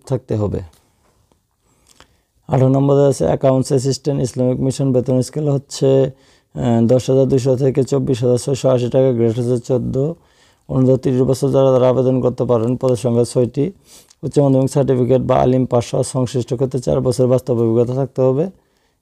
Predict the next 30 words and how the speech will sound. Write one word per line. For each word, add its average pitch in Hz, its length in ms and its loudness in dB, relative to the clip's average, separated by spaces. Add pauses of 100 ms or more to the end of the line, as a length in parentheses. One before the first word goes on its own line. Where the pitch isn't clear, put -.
এই 135 120 2
পদের 151 340 2
জন্যে 135 400 0 (1800)
উপরে 131 200 0
দেওয়া 120 300 2
আছে 135 380 -2 (760)
যে 135 160 2
সকল 127 300 2
জেলা 139 240 2
কোঠায় 135 360 0
প্রার্থী, 127 340 -4 (1000)
এই 131 100 -4
সকল 135 280 2
জেলা 143 180 2
কোঠায় 139 320 0
প্রার্থীগণ 127 420 0
আবেদন 123 300 0
করতে 120 220 -2
পারবেন। 135 340 -2
ঢাকা, 120 260 0
নরসিংদী, 120 420 0
গোপালগঞ্জ, 117 680 0
কিশোরগঞ্জ, 117 480 -2 (100)
ময়মনসিংহ, 113 420 -2
জামালপুর, 113 480 0
চাঁদপুর, 110 560 -6
কুমিল্লা, 113 440 -2
নোয়াখালী, 113 480 0
রাঙ্গামাটি, 117 480 -2
রাজবাড়ী, 117 440 0